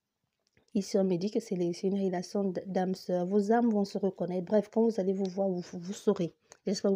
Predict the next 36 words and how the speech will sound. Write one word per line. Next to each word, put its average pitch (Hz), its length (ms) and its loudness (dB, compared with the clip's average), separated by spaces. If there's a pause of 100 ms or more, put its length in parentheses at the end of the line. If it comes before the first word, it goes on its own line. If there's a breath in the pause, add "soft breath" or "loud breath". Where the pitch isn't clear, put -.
que 214 80 4
vous, 196 160 4 (380)
j'espère 214 260 4
que 226 80 4
vous - 20 2
viendrez 196 320 2
me 196 100 2
laisser 180 320 -2
un 170 160 -2
commentaire 175 560 -4
en 175 80 -4
bas. 175 200 -4 (420 loud breath)
Je 190 140 4
bafouille 180 440 2
même 170 220 -2
parce 175 200 -6
que 214 40 -2
quand 220 220 0
vous 208 140 0
allez 190 220 0
voir 202 280 -2
cette - 280 -8
personne, 196 600 -2 (2000)
vous 185 300 -2
allez, 180 320 0 (260)
vous, 175 460 -12
vous, 190 260 -4
<laughs> - 280 -10 (260)
vous 208 180 0
aurez 220 160 4
la 226 140 2
mâchoire 185 460 -4
qui 208 100 -8
va 180 120 -2
presque 262 420 -2
se, 185 280 -2